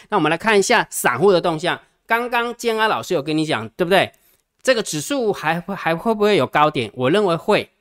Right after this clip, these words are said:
那建安老师给你一个观点，是不是从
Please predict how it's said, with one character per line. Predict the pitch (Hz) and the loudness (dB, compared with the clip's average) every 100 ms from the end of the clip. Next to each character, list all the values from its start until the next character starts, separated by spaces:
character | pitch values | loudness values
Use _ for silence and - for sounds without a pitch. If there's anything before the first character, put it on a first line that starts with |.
| _ _ | _ _
那 | 214 220 - - _ | 0 0 0 -10 _
建 | - 226 | -6 -2
安 | 208 | 0
老 | 139 | -2
师 | |
给 | 175 180 | -2 -2
你 | 139 | 0
一 | |
个 | 135 | -2
观 | - 160 165 | 0 0 0
点， | 113 | -2
是 | 117 143 | -6 -6
不 | |
是 | 135 151 - - - | -4 -4 -4 -10 -12
从 | - 143 | -2 0